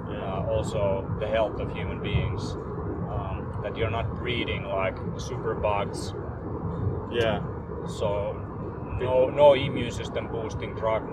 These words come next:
Speaker 2: might be able to deal with some of the super bacteria that we might be creating in the future with,
Speaker 1: With
Speaker 2: with the approach that we
Speaker 1: agriculture and
Speaker 2: yeah, with, with agricultural practices that are, uh, using pesticides to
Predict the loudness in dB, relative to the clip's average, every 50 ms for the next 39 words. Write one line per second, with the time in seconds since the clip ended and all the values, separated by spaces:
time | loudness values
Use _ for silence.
0 | -6 -4 -4 -2 -2 -2 -2 -4 -4 -4 -4 -4 -2 -2 -2 0 0 -2 -2 -2
1 | -4 -4 -4 -2 -2 -4 -4 -4 -4 -4 -4 -4 -4 -4 -4 -4 -4 -4 -4 -2
2 | -2 -2 -4 -4 -4 -4 -4 -4 -4 -4 -4 -4 -4 -4 -2 -2 -2 -4 -4 -4
3 | -4 -2 -2 -2 -2 -2 -2 -2 -2 -2 -4 -4 -4 -4 -6 -6 -6 -6 -6 -6
4 | -4 -2 -2 -2 -2 -2 -4 -4 -4 -4 -4 -6 -6 -6 -8 -8 -6 -6 -6 -6
5 | -6 -6 -6 -6 -6 -6 -6 -6 -6 -8 -8 -8 -8 -8 -6 -6 -4 -4 -4 -4
6 | -2 -2 -2 -2 -2 -4 -4 -4 -4 -4 -4 -2 -2 0 0 2 4 4 4 6
7 | 6 4 6 6 6 6 6 4 2 4 4 2 2 0 -2 -2 -2 -2 -2 -2
8 | -2 -4 -4 -2 -2 -2 -4 -6 -6 -8 -8 -6 -4 -4 -2 0 -2 -2 -2 -4
9 | -4 -2 0 0 0 0 -2 -4 -2 0 0 0 0 -2 -4 -6 -6 -4 -4 -4
10 | -4 -4 -4 -2 -2 0 0 0 -2 -4 -4 -6 -6 -6 -6 -6 -6 -6 -6 -6
11 | -6 -6 -6 -6 -6 -6 -6 -6 -6 -6 -6 -6 -6 -6 -6 -6 -6 -6 -2 0
12 | 0 0 0 -4 -6 -6 -4 -2 -2 -2 -2 -4 -6 -6